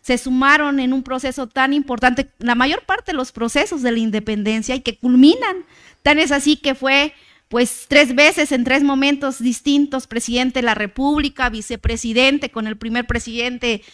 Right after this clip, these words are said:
de la República, nuestro gobernador del estado de Guerrero, y también, eh, decíamos, varios municipios llevan el nombre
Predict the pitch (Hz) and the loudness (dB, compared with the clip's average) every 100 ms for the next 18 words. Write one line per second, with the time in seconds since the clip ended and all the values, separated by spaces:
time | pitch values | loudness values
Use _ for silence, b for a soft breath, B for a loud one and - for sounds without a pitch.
0 | b b 220 220 208 208 - 294 320 302 | b b 0 2 0 -4 -4 -4 -2 -6
1 | - 240 233 226 240 233 233 226 233 269 | -6 -6 -6 -8 -6 -4 -4 -2 -2 -2
2 | 269 233 - 254 262 254 226 214 - 247 | -2 -4 0 2 4 2 0 -2 -2 0
3 | 202 339 - _ _ _ _ - 254 - | 2 0 -4 _ _ _ _ -8 -6 2
4 | 262 269 277 302 339 359 294 262 254 254 | 4 6 6 8 8 4 2 0 2 0
5 | 254 294 285 269 277 294 302 262 269 269 | 0 2 2 2 4 4 2 0 0 0
6 | - 302 339 - 294 269 - 214 269 294 | 0 2 2 2 2 2 -2 0 4 6
7 | 262 233 233 285 339 320 240 214 | 4 0 4 4 4 4 2 0